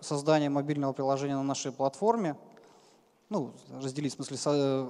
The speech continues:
выделить определённые этапы, которые я считаю очень важными, ну и как минимум дать толчок, понять, как всё это работает, и, ну, и, в принципе, начать разрабатывать.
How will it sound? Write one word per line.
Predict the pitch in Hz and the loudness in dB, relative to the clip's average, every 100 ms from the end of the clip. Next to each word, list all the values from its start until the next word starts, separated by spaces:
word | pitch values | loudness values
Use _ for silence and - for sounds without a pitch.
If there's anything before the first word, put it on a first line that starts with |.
| - - | -8 -2
выделить | 165 165 139 135 | 0 2 2 0
определённые | 127 - 139 156 139 | -2 -8 0 2 2
этапы, | 131 226 233 | 6 6 6
которые | - - 185 190 165 143 | 2 0 2 2 2 2
я | 127 156 | 0 -4
считаю | - - 151 139 | -4 -2 0 0
очень | - 139 | -4 0
важными, | 160 208 175 135 127 | 2 2 0 -2 -2
ну | 151 180 | -2 0
и | 151 127 | -2 -2
как | - 131 | -6 -4
минимум | 156 165 151 127 123 | -2 0 0 0 0
дать | 143 143 | 0 2
толчок, | 131 - 185 185 - - - | -2 0 -2 -2 -10 -20 -2
понять, | 139 143 139 | 2 2 0
как | 135 | -4
всё | - | -2
это | 135 131 | 0 0
работает, | 127 165 175 135 - - - - - - - - | 2 2 2 -2 -4 -16 -20 -18 -18 -18 -18 -6
и, | 131 135 131 127 127 117 | -2 0 2 0 -2 -8
ну, | 123 127 160 | -8 -6 -6
и, | |
в | 170 | -4
принципе, | 175 156 - | -6 -4 -4
начать | 165 165 160 | -2 -2 -2
разрабатывать. | 151 160 147 117 - - | 2 2 2 0 -2 -12